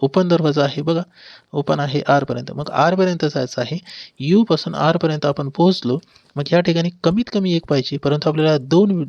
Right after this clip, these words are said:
द-, या ठिकाणी मिळालेला आहे, सिंगल डोअर दोन वेळा. म्हणजेच हा जो निष्कर्ष आहे, हा काय आहे, करेक्ट आहे. क्लिअर झालं? मग आपल्या प्रश्नाचं उत्तर काय असणार आहे मित्रांनो? निष्कर्ष एक आणि चार सत्य आहे. कुठे आहे? बघा, ऑप्शन एमध्येच आपल्या प्रश्नाचं उत्तर आहे.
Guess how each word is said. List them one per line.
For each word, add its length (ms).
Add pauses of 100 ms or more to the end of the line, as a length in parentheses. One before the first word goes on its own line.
द-, 300
या 140
ठिकाणी 300
मिळालेला 400
आहे, 140 (300)
सिंगल 340
डोअर 120
दोन 240
वेळा. 140 (420)
म्हणजेच 360
हा 160
जो 120
निष्कर्ष 460
आहे, 300
हा 140
काय 260
आहे, 180 (380)
करेक्ट 360
आहे. 220 (280)
क्लिअर 200
झालं? 240 (580)
मग 340
आपल्या 240
प्रश्नाचं 440
उत्तर 280
काय 140
असणार 260
आहे 160
मित्रांनो? 400 (520)
निष्कर्ष 520 (120)
एक 260 (100)
आणि 260
चार 280 (280)
सत्य 380
आहे. 220 (220)
कुठे 160
आहे? 260
बघा, 180
ऑप्शन 300
एमध्येच 440
आपल्या 200
प्रश्नाचं 420
उत्तर 280
आहे. 220